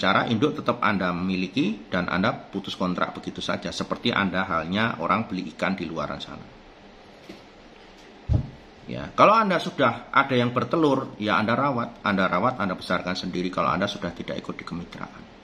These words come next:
Ya, sudah saya sampaikan, tidak lalu, "Wah, saya induknya belum dapat ganti, saya minta ganti uang saja." Mohon maaf, saya sudah sampaikan tidak bisa, karena Anda sudah membeli ikan. Terlepas induknya untuk tukarnya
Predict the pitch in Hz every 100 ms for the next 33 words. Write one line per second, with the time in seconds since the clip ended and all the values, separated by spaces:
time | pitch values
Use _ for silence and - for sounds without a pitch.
0 | - - - - - - - - - -
1 | - - - - - - 95 107 107 104
2 | 117 117 147 147 120 110 113 - 117 120
3 | 98 113 120 151 147 147 107 123 123 143
4 | 143 - - - 120 110 120 143 113 101
5 | 101 98 - 92 92 123 117 117 110 -
6 | 90 82 85 85 87 82 - 73 - -
7 | - - - - - - - 90 90 80
8 | 104 117 113 - 87 87 87 82 90 95
9 | 92 - - - - 82 73 76 90 98
10 | 110 - 95 87 85 85 78 - 80 73
11 | - - - - - - - - 104 -
12 | 127 127 113 117 113 117 110 107 104 -
13 | 101 107 110